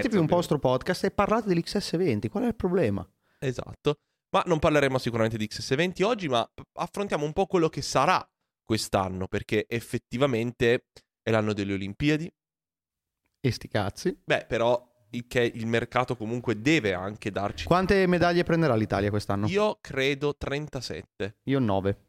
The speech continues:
Speaker 2: Non penso <laughs> non sia possibile, non è vero. Probabilmente solo nel ciclismo ne prenderemo cento. Comunque,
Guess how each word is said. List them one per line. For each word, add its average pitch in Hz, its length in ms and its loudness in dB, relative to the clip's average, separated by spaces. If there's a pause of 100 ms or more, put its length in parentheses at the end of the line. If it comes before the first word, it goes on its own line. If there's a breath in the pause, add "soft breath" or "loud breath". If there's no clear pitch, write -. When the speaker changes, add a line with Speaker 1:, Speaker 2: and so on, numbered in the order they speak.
Speaker 2:
Non 127 180 -6
penso 123 380 -6
<laughs> 175 120 6
non 156 100 2
sia 135 300 2
possibile, 117 540 -2
non 120 140 -2
è 113 80 -2
vero. 104 420 0
Probabilmente 120 540 -2
solo 117 140 0
nel 117 140 -2
ciclismo 120 400 -6
ne 113 80 0
prenderemo 110 400 -4
cento. 113 540 -2 (600)
Comunque, 131 560 2